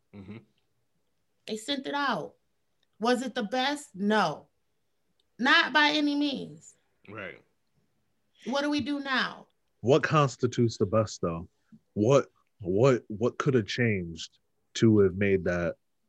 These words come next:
Speaker 3: you know, better? More money? Like,
Speaker 2: Uh, more money
Speaker 1: Um,
Speaker 2: over a period, in my opinion. I'm sorry, John, but more money
Speaker 1: Go ahead.
Speaker 2: over a period of time. Um, it could have been the, the, the whole student loan thing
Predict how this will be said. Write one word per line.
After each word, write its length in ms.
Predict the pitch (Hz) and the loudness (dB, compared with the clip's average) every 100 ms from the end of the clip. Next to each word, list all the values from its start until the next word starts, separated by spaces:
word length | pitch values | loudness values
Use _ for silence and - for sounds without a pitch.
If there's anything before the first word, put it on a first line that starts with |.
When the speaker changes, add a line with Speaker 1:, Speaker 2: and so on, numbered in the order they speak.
| _ | _
Speaker 3:
you 100 | 98 | -6
know, 340 | 90 87 82 82 - | -4 -4 -6 -10 -10
better? 420 | 90 87 78 73 - | -6 -2 -2 -4 -4
More 220 | 98 101 | -2 0
money? 400 | 101 98 113 120 - _ _ _ | 0 2 2 0 -6 _ _ _
Like, 320 | 98 95 87 82 _ _ _ _ _ _ _ _ _ - - _ | 2 4 2 -2 _ _ _ _ _ _ _ _ _ -20 -20 _
Speaker 2:
Uh, 140 | 240 262 | 2 4
more 320 | 269 320 415 | 4 4 6
money 420 | 349 330 330 320 | 6 4 4 2
Speaker 1:
Um, 60 | 277 | 2
Speaker 2:
over 300 | 302 269 240 | 2 2 -6
a 40 | |
period, 400 | 208 269 262 226 - | -6 -4 -2 -2 -4
in 100 | 226 | -2
my 220 | 233 233 | 0 0
opinion. 320 | 220 247 233 | -4 -10 -8
I'm 120 | 254 254 | -8 -4
sorry, 260 | 175 156 | -4 -6
John, 280 | 156 156 156 _ _ _ _ _ | -8 -12 -12 _ _ _ _ _
but 160 | - - | -12 -2
more 240 | 247 339 | 2 4
money 220 | 349 330 | 4 4
Speaker 1:
Go 40 | 311 | 2
ahead. 100 | 254 | 0
Speaker 2:
over 120 | 208 | -2
a 60 | 202 | -4
period 380 | - 220 190 170 | -4 -4 -2 -6
of 100 | 165 | -8
time. 720 | - 262 277 285 285 277 285 _ _ _ _ _ _ _ _ - | -6 -2 0 0 -2 -8 -18 _ _ _ _ _ _ _ _ 2
Um, 560 | 220 208 196 190 180 | 4 4 4 0 -2
it 200 | 202 220 - | -4 -4 -2
could 140 | 247 | -4
have 160 | 220 214 | -2 -2
been 360 | 208 196 180 185 | -2 -2 -4 -6
the, 220 | 180 190 | -4 -2
the, 200 | 190 196 180 | 0 -2 -2
the 100 | 196 | -4
whole 300 | 190 254 269 | 0 0 -2
student 400 | - 269 233 185 | -6 -6 -4 -2
loan 380 | 214 240 254 254 | -2 0 0 0
thing 440 | 254 254 247 | 0 2 0